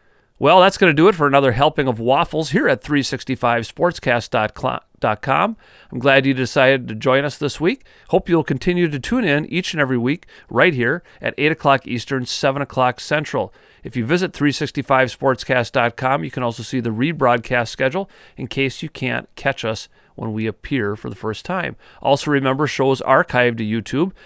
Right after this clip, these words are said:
You can check out this or any previous show there if you wanna check out some of the interviews that we've had and, uh, see if we've <laughs> made any prognostications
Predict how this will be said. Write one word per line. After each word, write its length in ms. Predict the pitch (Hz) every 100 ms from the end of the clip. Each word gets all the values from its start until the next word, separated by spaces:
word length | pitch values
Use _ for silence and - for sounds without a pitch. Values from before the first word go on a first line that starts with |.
| -
You 100 | 127
can 140 | 131
check 240 | - 135 131
out 200 | 131 113
this 300 | 131 170 -
or 180 | - 127
any 280 | - 143 170 165 _ -
previous 340 | 233 202 120
show 400 | - 131 110 120 _ - _
there 340 | 117 120 107
if 140 | 143 -
you 80 | 120
wanna 140 | 110
check 260 | - 131 127
out 120 | 127
some 160 | 123
of 60 | 123
the 120 | 120
interviews 440 | 120 120 117 123 117
that 80 |
we've 160 | 101 107
had 360 | 117 117 117 110 _ _ _ _
and, 340 | - 104 104
uh, 300 | 98 95 95 -
see 220 | - 139
if 100 | 131
we've 160 | 135 117
<laughs> 140 | -
made 160 | 151 -
any 100 | 170
prognostications 1080 | - 131 127 131 127 - 120 117 110 117 110